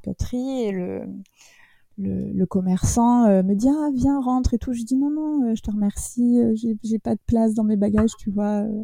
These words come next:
je, je voyage léger, tout ça. » Il me dit, « Mais non, euh, on va discuter, tout ça. » Euh, je lui dis, « Non, non, je refuse une fois, deux fois. » Donc, je m'en vais. Je repasse devant au retour. Il insiste. Il me dit, « Mais tu es d'où ? » Je dis, « Je suis de Bordeaux. » Il me dit, « Ah, ma sœur habite à Bordeaux. » Et on commence à discuter, et cetera.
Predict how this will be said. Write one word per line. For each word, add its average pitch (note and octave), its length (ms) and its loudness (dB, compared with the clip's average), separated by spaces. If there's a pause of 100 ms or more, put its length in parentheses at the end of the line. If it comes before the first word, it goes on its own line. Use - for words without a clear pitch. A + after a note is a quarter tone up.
je, F#3+ 280 -8
je F#3 100 -2
voyage F#3+ 300 0
léger, G3 340 2
tout - 120 -16
ça. » - 140 -8 (520)
Il B3+ 60 -6
me C4+ 40 -6
dit, « B3+ 140 -8
Mais D4+ 80 0
non, D#4 380 -2
euh, G#3 180 -2 (460)
on A#3 100 4
va B3 120 8
discuter, B3+ 640 0
tout - 120 -10
ça. » B3+ 500 2
Euh, G3+ 120 0
je F#3+ 80 -2
lui G3 120 -4
dis, « G#3 160 -4
Non, B3+ 120 2
non, C4 320 6
je F#3+ 120 0
refuse G#3 420 2
une G#3+ 100 4
fois, A3+ 160 0
deux G#3 120 2
fois. » B3 320 0
Donc, A3 140 2
je G#3 40 2
m'en G#3 160 4
vais. B3 260 4
Je B3+ 100 4
repasse B3 580 10
devant A3 300 4
au G#3+ 60 4
retour. B3+ 440 4
Il A3 160 4
insiste. C#4+ 540 4
Il A3+ 120 -2
me A#3 80 -2
dit, « B3 140 -6
Mais C#4 80 -8
tu - 180 -4
es B3+ 60 2
d'où ? » C4+ 160 0
Je - 80 -14
dis, « G3+ 80 -14
Je - 40 -10
suis B3 120 -6
de A3+ 60 0
Bordeaux. » C4 260 6
Il C4+ 80 0
me C4+ 80 -6
dit, « - 160 -12
Ah, G4+ 160 0
ma E4+ 100 0
sœur D4 240 4
habite C4 220 2
à A#3+ 80 0
Bordeaux. » A#3+ 280 0
Et A#3 80 0
on G#3+ 60 -2
commence G#3 300 -12
à G#3+ 60 -6
discuter, G#3 380 -10
et G#3 60 -2
cetera. G#3+ 320 -14